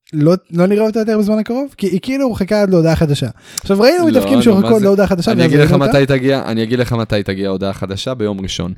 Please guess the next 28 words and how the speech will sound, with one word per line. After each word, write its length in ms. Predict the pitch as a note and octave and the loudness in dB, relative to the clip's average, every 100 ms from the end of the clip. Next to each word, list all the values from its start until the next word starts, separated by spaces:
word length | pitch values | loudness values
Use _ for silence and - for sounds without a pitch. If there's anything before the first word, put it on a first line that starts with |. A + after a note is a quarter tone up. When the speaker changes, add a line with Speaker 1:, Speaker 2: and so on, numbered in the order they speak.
| _ | _
Speaker 1:
<laughs> 120 | - | -8
כן, 100 | C#3 - G#3+ - | -6 0 0 0
נכון? 440 | D#3+ - F#3+ A3+ - - - | -4 0 0 0 -6 -18 -10
כי 100 | F#3+ | -6
כאילו, 160 | C#4+ | -2
Speaker 2:
יום 60 | C#4 | 0
Speaker 1:
שוב, 120 | A#3+ | 2
Speaker 2:
ראשון 220 | F#3 B2+ A#2 | 2 0 -4
תגיע 240 | A2+ A#2+ | -2 0
ההודעה 220 | A2+ A2+ | 0 0
חדשה. 240 | A2+ A2 A2+ | -2 -4 -4
נראה 260 | G2+ B2+ F#3 | -2 0 0
לך 140 | D#4+ | 0
באמת 320 | G#3+ G3+ G3+ F#3+ | 0 0 0 0
שיום 200 | F3+ E3+ | 0 0
שני 260 | E3 D#3+ | -2 -2
לא 120 | D#3+ | -2
נראה 160 | D3+ D3+ | -2 -2
אותה? 240 | D#3 - A#2 - | -4 -4 -10 -4
Speaker 1:
אבל 200 | F#3 F#3+ | 0 2
יש 100 | A#3 | 2
שתי 140 | - C4+ | 0 -2
סוגים 300 | B3 G3+ F3 | 0 0 2
של 80 | F3 | 2
הורחקה 340 | D3 D3+ D#3 | 2 -2 -2
עד 80 | D3 | 0
להודעה 240 | C#3+ C3+ | 0 -2
חדשה. 320 | B2+ B2 - | -4 -6 -8